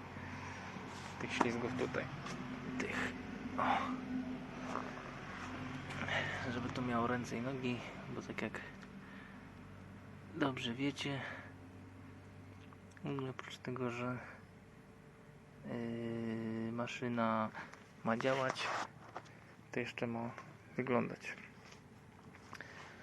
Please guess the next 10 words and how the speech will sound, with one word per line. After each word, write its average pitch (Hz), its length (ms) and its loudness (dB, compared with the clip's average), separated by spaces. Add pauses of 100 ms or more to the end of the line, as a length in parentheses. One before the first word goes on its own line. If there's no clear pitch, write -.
(360)
No 190 80 12
i 175 60 10
co 139 120 4
jeszcze? 127 320 4
No, 156 300 10
w-, - 760 -4
pojechałem. 147 760 12 (1080)
Tam 127 120 4
chyba 127 280 10
dwóch, 123 440 6